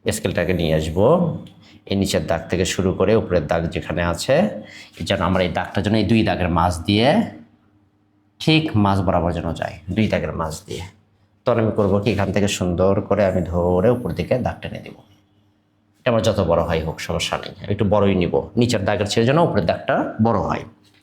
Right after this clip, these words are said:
এখন আমার কাজ হচ্ছে আবার কম্পাস, আমি পেন্সিল কম্পাসটার কাটারের নিচে আবার এই দুই দাগের মাথায় বসায় ফেলবো।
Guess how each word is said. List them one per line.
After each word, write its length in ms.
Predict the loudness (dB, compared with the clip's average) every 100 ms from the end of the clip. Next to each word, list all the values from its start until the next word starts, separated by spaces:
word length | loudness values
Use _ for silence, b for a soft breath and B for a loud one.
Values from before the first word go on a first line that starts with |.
| b b b b -8
এখন 120 | -2
আমার 180 | 0 0
কাজ 120 | 0 -2
হচ্ছে 140 | -2 0
আবার 120 | 0 0
কম্পাস, 360 | 2 2 2 0 -4 -12 _ _ _ _ B B B B -6
আমি 100 | -2
পেন্সিল 260 | 0 0 0
কম্পাসটার 420 | 0 -2 0 -2 -2
কাটারের 280 | -2 2 2
নিচে 140 | 2
আবার 160 | 0 0
এই 100 | 2 4
দুই 100 | 2
দাগের 220 | 2 2
মাথায় 200 | 0 0
বসায় 280 | 0 0 -2
ফেলবো। 280 | 0 0 2